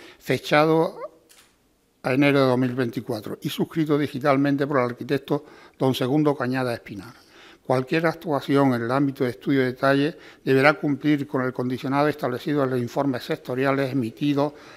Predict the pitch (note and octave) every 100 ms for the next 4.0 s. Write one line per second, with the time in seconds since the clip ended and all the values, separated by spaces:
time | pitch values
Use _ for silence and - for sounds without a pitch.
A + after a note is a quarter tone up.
0 | - - - C#3 C3 C3+ B2+ - B2 A#2+
1 | - D3 C#3+ B2+ C#3 C3+ B2+ A#2+ B2+ A#2+
2 | G#2+ G#2+ A2 C3+ B2 A#2+ A2+ D#3+ - D#3+
3 | F3 - C#3 C3 C#3 C3+ B2 B2+ C3 B2+